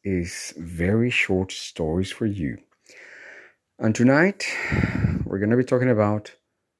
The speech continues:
talking to strangers and sounding boring.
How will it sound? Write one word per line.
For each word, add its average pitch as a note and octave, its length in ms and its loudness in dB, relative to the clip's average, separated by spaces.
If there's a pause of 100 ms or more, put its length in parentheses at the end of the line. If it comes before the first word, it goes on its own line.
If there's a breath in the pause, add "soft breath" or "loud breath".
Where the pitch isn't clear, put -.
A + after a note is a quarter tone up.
(680)
talking F2+ 480 -2
to E2+ 120 -12
strangers E2+ 760 -2 (1200)
and G2+ 200 -2
sounding G#2 880 0 (680 loud breath)
boring. G2 920 0